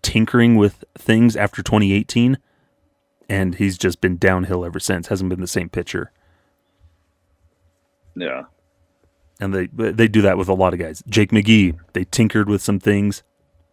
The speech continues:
Speaker 1: and then he leaves, and the Dodgers go back to what he was, immediately improves. So,
Speaker 2: Well, that's, that's what I think, you know, pitchers know what works for 'em and what, when something's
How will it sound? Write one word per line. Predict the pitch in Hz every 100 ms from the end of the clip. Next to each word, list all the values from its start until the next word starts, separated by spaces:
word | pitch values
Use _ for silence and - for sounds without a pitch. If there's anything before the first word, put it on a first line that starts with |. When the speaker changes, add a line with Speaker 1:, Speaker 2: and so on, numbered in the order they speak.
| _ _
Speaker 1:
and | 98 90
then | 87
he | 85 92
leaves, | 101 98 90
and | 90 90
the |
Dodgers | 92 92 90 -
go | - 95
back | 95 92
to | 92
what | 95
he | 87
was, | 98 95 95 - _ _ _ _ -
immediately | 107 95 92
improves. | 90 90 82 82
So, | - 90 82 - - _ _ _ _ _ _ _ _ _ _ _ - - - _
Speaker 2:
Well, | 139
that's, | 160 185 - _
that's | - 160 170
what | 156 - _
I | 117
think, | 123 143 131 - - _ _ _ _ _ _ _ _ -
you | 120
know, | 95 - _
pitchers | _ 196 190 - 170 139 113
know | 110 120 127 139 131 123
what | 101 110 117 -
works | _ _ _ _ _ _ _ _ _ _ _ 139
for | 131 127
'em | 123 117 -
and | 101 92
what, | 98 104 - _ 117
when | 107
something's | - 139 131 113 98